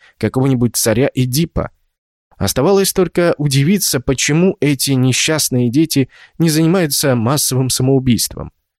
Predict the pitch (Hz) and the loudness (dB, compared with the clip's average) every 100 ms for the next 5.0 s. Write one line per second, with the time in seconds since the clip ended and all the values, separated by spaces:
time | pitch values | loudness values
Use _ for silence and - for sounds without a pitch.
0 | _ _ _ _ _ _ 90 185 214 156 | _ _ _ _ _ _ -2 -2 0 0
1 | 131 202 180 147 - 214 233 135 123 - | 0 2 2 0 -6 -6 -4 -2 -4 0
2 | 120 107 - 120 127 156 127 110 104 110 | 0 0 0 2 2 2 2 0 0 -2
3 | - 143 113 117 120 113 95 117 120 113 | 2 0 2 -2 0 -2 -2 0 2 2
4 | 113 117 120 113 104 98 101 113 107 104 | 0 0 -2 2 0 0 2 2 2 0